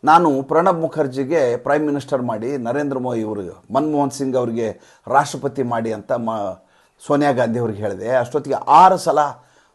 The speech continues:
ಮನಮೋಹನ್ ಸಿಂಗ್ ಅವರ ಆಪರೇಷನ್ ಆಗಿತ್ತು. ಈತ ಪ್ರಧಾನಮಂತ್ರಿ ಆಗಲಿಕ್ಕೆ ಸಾಧ್ಯವೇ ಇರಲಾರ್ದಂಥ ಮನುಷ್ಯ,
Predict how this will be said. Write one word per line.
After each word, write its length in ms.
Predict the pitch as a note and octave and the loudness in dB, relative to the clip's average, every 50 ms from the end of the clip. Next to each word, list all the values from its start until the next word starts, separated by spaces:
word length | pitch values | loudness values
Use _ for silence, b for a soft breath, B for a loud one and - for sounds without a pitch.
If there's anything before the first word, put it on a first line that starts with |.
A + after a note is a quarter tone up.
| b _ | b _
ಮನಮೋಹನ್ 360 | - C3+ C#3 C#3+ C#3 C3+ C3 B2 | -4 -2 -2 -2 -2 -2 -4 -4
ಸಿಂಗ್ 240 | - - B2+ A#2 | -6 -6 -2 0
ಅವರ 140 | B2 B2 B2 | 0 0 0
ಆಪರೇಷನ್ 640 | G2 - - B2 B2+ A#2+ D3+ D3 C#3 - C3 A#2+ A2+ | -2 0 0 0 0 2 0 0 0 -2 -8 -8 -8
ಆಗಿತ್ತು. 380 | A2+ G2+ G2+ F#2 _ C3+ C#3 | -8 -8 -10 -12 _ -8 -6
ಈತ 200 | C#3 C#3+ C#3+ - | -6 -6 -2 -4
ಪ್ರಧಾನಮಂತ್ರಿ 640 | C#3+ - - C3 C3+ D#3 D#3 D3 D3 C#3+ C3+ - B2+ | -4 -2 -4 -4 -2 -2 -2 0 -2 -4 -4 -2 -2
ಆಗಲಿಕ್ಕೆ 400 | A#2+ A#2+ C3+ C#3 - - A#2 A2+ | -2 -2 -4 -8 -8 -8 -8 -8
ಸಾಧ್ಯವೇ 460 | A2+ A#2 A#2 A#2+ A#2 B2+ C#3 C3+ C3+ | -6 -8 -8 -8 -4 -2 0 2 2
ಇರಲಾರ್ದಂಥ 480 | C3 A2+ B2 A#2+ A#2 A2 A2+ A2+ A2+ B2+ | 0 0 0 -2 -2 -2 -6 -8 -8 -8
ಮನುಷ್ಯ, 360 | G#2+ G2+ G#2 G#2 - - - | -10 -10 -12 -14 -14 -12 -12